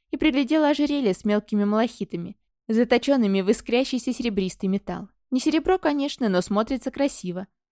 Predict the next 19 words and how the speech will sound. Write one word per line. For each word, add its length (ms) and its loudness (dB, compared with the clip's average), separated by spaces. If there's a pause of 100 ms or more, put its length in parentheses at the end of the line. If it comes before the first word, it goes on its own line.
И 120 0
дракону 520 2
к 60 -10
его 200 4
зелёной 360 2
морде 300 0
подойдёт. 560 -2 (260)
Нужно 360 0
же 140 0
как-то 300 0
его 140 2
задобрить. 640 0 (720)
«Вот 200 2
это 220 4
возьму», 400 0 (140)
сказала 460 2
я. 260 -4 (500)
«Пятьсот 400 4
крон». 380 2